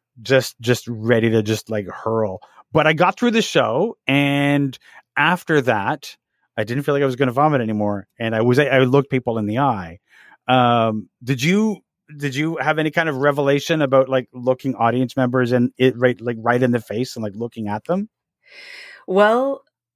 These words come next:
Speaker 2: no, because, uh, even before that, I had done a lot of, uh, clown work where you're always w-, directly with the audience. And,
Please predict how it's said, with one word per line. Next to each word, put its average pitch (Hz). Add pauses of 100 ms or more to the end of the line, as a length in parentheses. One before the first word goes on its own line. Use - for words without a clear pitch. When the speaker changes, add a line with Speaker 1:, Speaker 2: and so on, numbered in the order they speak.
(220)
Speaker 2:
no, 208
because, 180 (120)
uh, 175
even 208
before 190
that, 151
I 170 (100)
had 175 (120)
done 160 (180)
a 165
lot 156
of, 147
uh, 139 (120)
clown 180 (180)
work 226 (460)
where 165
you're 151
always 196
w-, 180
directly 180
with 170
the 156
audience. 160
And, 151